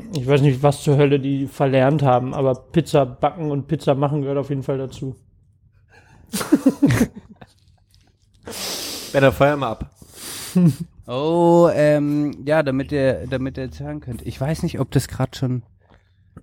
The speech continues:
Speaker 3: ob ihr überhaupt was hört. Mal gucken. Also, ähm, zum Kontext. Äh,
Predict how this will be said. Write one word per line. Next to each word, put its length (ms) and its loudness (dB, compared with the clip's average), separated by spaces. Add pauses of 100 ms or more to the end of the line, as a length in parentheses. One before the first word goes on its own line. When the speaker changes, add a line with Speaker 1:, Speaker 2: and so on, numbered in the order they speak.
(120)
Speaker 3:
ob 420 -2
ihr 140 4
überhaupt 340 4
was 180 0
hört. 300 -2 (1120)
Mal 160 -16
gucken. 320 -20 (680)
Also, 480 2
ähm, 400 2 (180)
zum 180 0
Kontext. 680 -4 (500)
Äh, 480 4